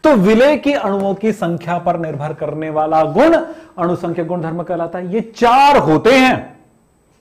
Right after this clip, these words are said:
कौन कौन से? वाष्प दाब में आपेक्षिक अवनमन, हिमांक अवनम-, वाष्प दाब में आपेक्षिक अवनमन, क्वथनांक उन्नयन, हिमांक अवनमन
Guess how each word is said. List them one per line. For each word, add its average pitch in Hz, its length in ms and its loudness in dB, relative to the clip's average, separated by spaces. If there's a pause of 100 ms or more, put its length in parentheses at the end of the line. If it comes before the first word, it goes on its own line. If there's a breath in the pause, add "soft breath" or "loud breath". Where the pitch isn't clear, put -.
(340)
कौन 123 180 -6
कौन 240 200 -6
से? 170 300 -12 (540)
वाष्प 170 440 -2
दाब 151 240 -2
में 151 180 -6
आपेक्षिक 214 680 0
अवनमन, 233 400 -2 (840)
हिमांक 185 520 -2 (140)
अवनम-, 233 380 0 (840 loud breath)
वाष्प 180 340 0
दाब 202 220 4
में 202 100 -2
आपेक्षिक 208 600 2
अवनमन, 247 380 4 (840 soft breath)
क्वथनांक 247 520 4
उन्नयन, 202 480 4 (260)
हिमांक 269 320 2
अवनमन 196 480 4